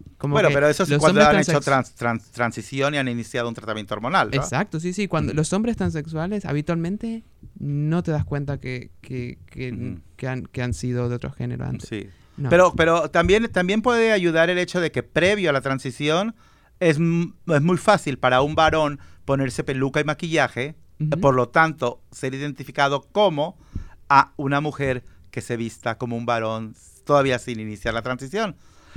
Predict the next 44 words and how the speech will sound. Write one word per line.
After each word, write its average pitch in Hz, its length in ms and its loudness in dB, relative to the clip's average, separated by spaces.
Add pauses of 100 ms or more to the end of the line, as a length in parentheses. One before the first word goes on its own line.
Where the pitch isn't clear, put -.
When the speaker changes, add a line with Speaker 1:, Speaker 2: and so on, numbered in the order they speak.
(120)
Speaker 2:
Mucha 143 200 -2
gente 156 220 0
pensará, 156 560 2 (300)
"Es 247 100 -6
una 262 100 0
muchacha 156 300 -4
con 117 140 0
pantalón 117 320 0
y 113 40 -4
chamarra". 175 460 -2 (800)
Speaker 1:
Eh, 151 560 0
sí, 208 280 -2
Speaker 2:
¿Verdad? 202 380 6 (160)
Speaker 1:
claro. 151 180 -2
Speaker 2:
O - 40 0
sea, 160 160 4
no, 160 220 4
no, 165 200 0
no, 165 240 4
no 175 320 2
la 185 140 6
ubican 190 440 2
como 143 220 -2
lo 127 140 0
que - 100 -18
quisiera 131 460 -2
ser 131 240 -2
esta 131 220 -6
persona, 143 340 -2
un 123 160 -4
muchacho. 120 480 -6 (520)
Speaker 1:
Sí. - 160 -6
Speaker 2:
Right? 143 300 2 (540)
Pero 170 180 6
tienes 160 280 -2
razón, 180 400 -4 (100)
las 110 200 -6
tra-, 120 240 -2
las 113 180 -2
personas 202 340 -8
que - 40 -20
están 139 280 -4
en 120 140 -6
transición, 123 640 -6